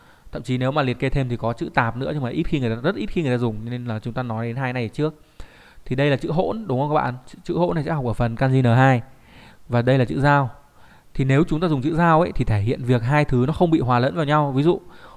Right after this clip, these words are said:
okome ni mame o mazete taita, có nghĩa là trộn đậu vào gạo và nấu cơm. Thì đương nhiên là khi mà trộn lẫn, khi gì đấy, khi nấu thành cơm rồi vẫn có thể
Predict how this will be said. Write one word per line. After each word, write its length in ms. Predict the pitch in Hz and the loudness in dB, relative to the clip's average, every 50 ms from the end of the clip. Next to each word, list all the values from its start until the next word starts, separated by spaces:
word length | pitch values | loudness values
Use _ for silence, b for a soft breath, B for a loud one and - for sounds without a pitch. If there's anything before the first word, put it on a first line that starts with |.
| B | B
okome 540 | - 139 135 - - 156 156 156 156 156 156 | -2 -2 -2 2 4 4 4 6 4 4 4
ni 220 | 160 170 180 180 - b b b b b - | 2 0 -2 -2 -6 b b b b b -10
mame 360 | 131 131 135 135 139 139 143 147 | -2 0 2 2 2 4 4 4
o 160 | 160 165 - | 4 4 2
mazete 800 | 147 135 131 135 131 131 123 139 143 139 135 - 147 147 143 143 143 - - - - _ _ _ _ | 0 -2 0 0 0 2 2 2 2 2 2 2 2 2 2 0 -4 -10 -18 -20 -20 _ _ _ _
taita, 600 | 139 139 143 143 143 143 139 - 131 120 113 107 - B B B B B - | 0 2 2 4 4 2 2 2 2 0 0 -2 -6 B B B B B -8
có 120 | - 120 | -6 -6
nghĩa 140 | 131 147 160 | -4 -2 -2
là 120 | 151 127 | -2 -2
trộn 300 | 110 - - 175 - 160 | -2 -2 -2 -2 -2 0
đậu 180 | 151 147 - - | -2 -2 0 0
vào 220 | 123 120 117 117 | 0 0 0 0
gạo 240 | 117 139 131 - 123 | 0 0 0 0 -2
và 80 | 117 113 | -2 -2
nấu 160 | 113 117 120 | -2 -2 -4
cơm. 460 | - - - 160 156 160 160 147 117 107 - B B B B B B - | -4 -4 0 4 4 4 4 2 -2 -8 -16 B B B B B B -2
Thì 180 | - 131 120 - - - - - | -2 -2 -2 -2 -6 -12 -14 -12
đương 220 | - 170 147 156 151 | -4 -2 0 0 2
nhiên 180 | 151 156 151 | 2 2 4
là 140 | 139 127 120 | 4 4 2
khi 300 | 110 - - - 156 151 | 2 0 2 2 2 4
mà 160 | 135 135 123 | 4 2 2
trộn 340 | 117 - - 156 151 - - - - - | 2 2 2 2 2 2 0 -8 -10 -6
lẫn, 300 | 143 - 147 175 196 196 | -4 -4 -4 -4 -8 -4
khi 220 | - 175 165 147 | 0 2 2 4
gì 80 | 131 131 | 4 4
đấy, 140 | 123 127 | 4 2
khi 180 | 131 - - 147 | 2 0 -2 0
nấu 180 | 139 127 127 127 | 2 2 2 2
thành 140 | 143 120 | 0 -2
cơm 180 | 104 135 135 131 | 0 -2 0 0
rồi 100 | 123 117 | 0 -2
vẫn 140 | 139 156 175 | -2 -4 -6
có 60 | 185 | -6
thể 120 | 147 117 | -8 -8